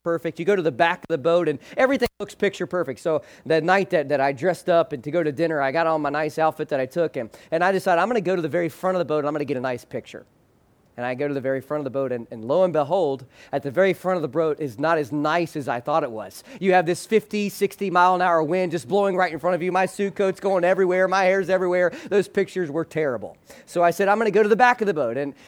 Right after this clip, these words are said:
not as bad, but still bad on the side of the boat, wind everywhere. And then I, I'm thinking, "You know what? I'm gonna enjoy the day. I'm gonna go to the pool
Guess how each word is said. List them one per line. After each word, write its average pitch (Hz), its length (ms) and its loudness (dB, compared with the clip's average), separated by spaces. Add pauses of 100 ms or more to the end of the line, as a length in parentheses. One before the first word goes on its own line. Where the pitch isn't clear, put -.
not 247 260 4
as 254 240 4
bad, 254 320 4
but 226 100 0
still 247 300 2
bad 214 280 4
on 190 100 -2
the 185 60 -2
side 233 260 0
of 254 60 0
the 240 60 0
boat, 254 240 4
wind 220 280 0
everywhere. 220 440 2 (220)
And 175 140 0
then 214 180 4 (100)
I, 185 140 -8
I'm 208 140 2
thinking, 220 260 -2
"You 247 80 0
know 247 80 6
what? 233 260 6
I'm 220 120 2
gonna 269 100 2
enjoy 208 280 4
the 208 100 6
day. 190 120 6
I'm 185 80 2
gonna 208 120 0
go 190 80 2
to 180 40 0
the 147 80 -2
pool 139 460 -2